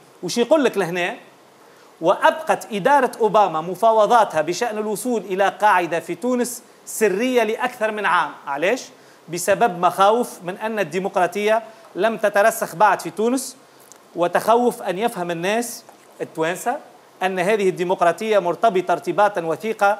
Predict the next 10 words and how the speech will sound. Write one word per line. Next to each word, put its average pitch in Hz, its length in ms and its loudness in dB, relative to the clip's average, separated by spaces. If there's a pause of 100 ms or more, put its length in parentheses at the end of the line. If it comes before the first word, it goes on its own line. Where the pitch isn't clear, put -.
(320)
وثيقاً 170 520 0
مع 185 220 2
قوة 185 320 2
عسكرية 190 480 0
خارجية، 175 580 -2 (320)
وهذا 185 240 0
اللي 175 100 0
اختر 190 260 0
في 147 100 -12
الحكاية، 151 460 -4